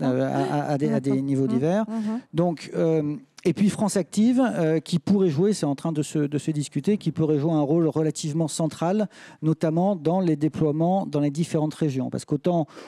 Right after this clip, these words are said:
Speaker 2: on a commencé avec l'écosystème régional en, en, en région paca,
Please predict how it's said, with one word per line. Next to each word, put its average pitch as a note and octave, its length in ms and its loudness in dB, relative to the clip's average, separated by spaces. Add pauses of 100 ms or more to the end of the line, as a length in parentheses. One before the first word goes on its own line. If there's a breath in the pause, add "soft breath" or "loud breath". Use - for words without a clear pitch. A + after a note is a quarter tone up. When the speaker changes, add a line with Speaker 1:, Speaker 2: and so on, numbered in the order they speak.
(120)
Speaker 2:
on C#3 100 0
a C#3+ 60 2
commencé F#3 400 0
avec D#3+ 240 0
l'écosystème D3 560 -2
régional C#3 400 0
en, B2 80 -4
en, C3 320 -2
en C#3 60 0
région B2+ 240 0
paca, E3 440 -2